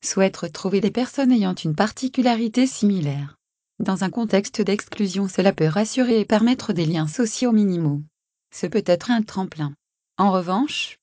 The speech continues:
le regroupement subi des personnes autour de mêmes difficultés peut rendre les liens sociaux extrêmement difficiles si aucune possibilité n'est proposée aux personnes pour se faire reconnaître aussi dans leur originalité.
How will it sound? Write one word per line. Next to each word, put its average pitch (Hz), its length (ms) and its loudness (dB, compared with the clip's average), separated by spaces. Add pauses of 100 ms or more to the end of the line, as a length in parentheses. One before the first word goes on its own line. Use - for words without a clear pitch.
(100)
le 156 160 2
regroupement 208 560 2
subi 208 340 -4
des 202 140 -2
personnes 202 420 0
autour 185 300 -2
de 196 100 2
mêmes 208 220 4
difficultés 226 580 -2
peut 190 160 -6
rendre 196 360 0
les 165 120 -2
liens 160 220 -2
sociaux 208 400 -2
extrêmement 208 560 0
difficiles 208 520 -2
si 175 220 -4
aucune 180 340 -2
possibilité 233 680 0
n'est 165 140 2
proposée 160 420 -2
aux 160 80 2
personnes 185 420 -4
pour 226 200 -6
se - 160 -6
faire 160 280 0
reconnaître 202 540 0
aussi 180 240 -4
dans 165 140 -2
leur 160 160 -2
originalité. 151 1000 0